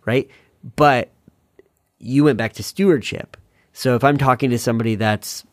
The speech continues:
I don't know, a, a forty-something and, and they have a, a handful of kids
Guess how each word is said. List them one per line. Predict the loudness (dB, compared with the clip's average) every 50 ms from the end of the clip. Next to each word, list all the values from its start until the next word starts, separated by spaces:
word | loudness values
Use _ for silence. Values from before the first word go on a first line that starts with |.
| _ _
I | -8 -6
don't | -6 -6
know, | -4 -2 -2 -2
a, | -2 -2 -4
a | -6
forty-something | -6 -4 -2 0 2 2 2 0 0 -2 -2 -2 -2 -2 -2 0 0 0
and, | 0 -2 -2 -4 -8 -16 -20 _ _ -6
and | -2 0 0
they | 2
have | 2 4 4 4 2 0 -2 -6 _ -6
a, | -6 -6 -6 -6 _
a | -6 -4
handful | 0 0 0 0 -2 -4
of | -6 -6 -4
kids | -2 0 0 0 0 -2 -4 -6 -8 -10 -10